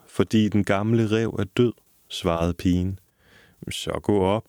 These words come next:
og sig til hende, at der er en ung ræv, der vil fri til hende." "Så gerne, hr. ræv." Og op gik katten, trip, trap, trap, og slog med døren, klip, klap, klap.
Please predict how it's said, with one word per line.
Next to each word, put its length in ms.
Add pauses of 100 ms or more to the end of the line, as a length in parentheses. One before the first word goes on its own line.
og 120
sig 360
til 220
hende, 420
at 160 (100)
der 80
er 240
en 180
ung 300
ræv, 240 (200)
der 100
vil 140
fri 420
til 220
hende." 320 (840)
"Så 300
gerne, 380
hr. 200
ræv." 180 (640)
Og 140
op 260
gik 240
katten, 440 (200)
trip, 220 (160)
trap, 220 (120)
trap, 220 (320)
og 180
slog 340
med 100
døren, 460 (220)
klip, 240 (140)
klap, 240 (120)
klap. 220